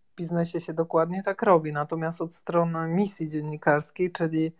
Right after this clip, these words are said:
prawa społeczeństwa do informacji, zwłaszcza w obliczu, y, domykającego się autorytaryzmu, no to nie byłoby dobrze. Nie,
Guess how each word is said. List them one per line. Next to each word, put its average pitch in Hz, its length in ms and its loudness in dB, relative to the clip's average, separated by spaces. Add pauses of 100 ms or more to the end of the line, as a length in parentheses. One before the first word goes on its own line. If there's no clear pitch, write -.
(520)
prawa 175 300 8
społeczeństwa 170 760 -2
do 165 120 -2
informacji, 175 960 -2
zwłaszcza 170 480 -4
w 160 80 -6
obliczu, 160 920 -2 (260)
y, 156 40 -10
domykającego 165 840 2
się 165 140 -2
autorytaryzmu, 160 880 -2
no 180 120 -10
to 175 120 -14
nie 170 140 -10
byłoby 160 420 -4
dobrze. 147 400 -2 (200)
Nie, 339 100 6